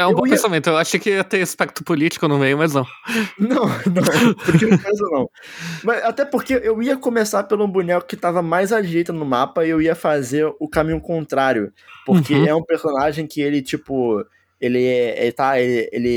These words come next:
Speaker 2: ele é prisioneiro e aí ele foi pre-, foi preso injustamente, não sei o quê, e ele precisa escapar e provar que não sei o quê. E, e parecia legal a história dele. Só que quando eu fui clicar,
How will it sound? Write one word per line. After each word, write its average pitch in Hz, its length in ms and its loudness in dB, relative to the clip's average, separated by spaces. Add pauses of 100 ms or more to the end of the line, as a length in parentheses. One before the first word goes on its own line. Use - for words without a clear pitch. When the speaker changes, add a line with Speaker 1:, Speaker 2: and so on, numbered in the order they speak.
(220)
Speaker 2:
ele 117 80 -4
é 131 80 0
prisioneiro 127 1040 -2
e 113 140 -4
aí 117 260 -4
ele 120 300 -4
foi 127 200 -4 (220)
pre-, 120 260 -6
foi 131 200 -2
preso 127 400 -2
injustamente, 127 880 -2
não 120 60 -6
sei 127 160 -2
o 123 40 -2
quê, 135 280 -4
e 120 140 -2
ele 120 100 -4
precisa 127 280 -4
escapar 123 640 -2
e 117 60 0
provar 117 680 -2
que - 160 -14
não 117 100 -8
sei - 140 -8
o 113 60 -6
quê. 127 400 0 (340)
E, 156 220 -2
e 156 60 -4
parecia 180 360 -2
legal 139 380 0
a 117 40 0
história 117 320 -2
dele. 110 380 -2 (300)
Só 170 160 -2
que 170 80 -8
quando 214 160 -2
eu 233 80 -2
fui 226 160 -4
clicar, 180 560 -4